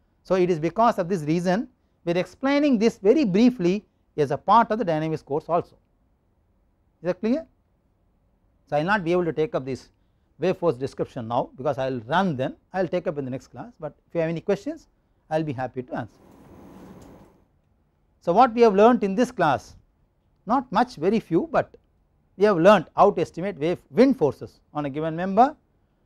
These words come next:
why wind force can remain static or when it can become dynamic,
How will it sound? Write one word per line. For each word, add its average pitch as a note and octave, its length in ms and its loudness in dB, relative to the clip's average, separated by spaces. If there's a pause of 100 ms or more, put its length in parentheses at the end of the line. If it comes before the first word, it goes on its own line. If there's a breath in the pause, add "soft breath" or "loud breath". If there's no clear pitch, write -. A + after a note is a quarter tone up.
(380)
why A3 340 8
wind B3+ 260 6
force G#3+ 220 6
can E3+ 160 -4
remain E3+ 240 -2
static D#3 420 -4
or D#3+ 80 4
when F#3+ 260 0
it D3+ 80 -12
can C#3+ 120 -6
become B2 260 -10
dynamic, F#3 420 -2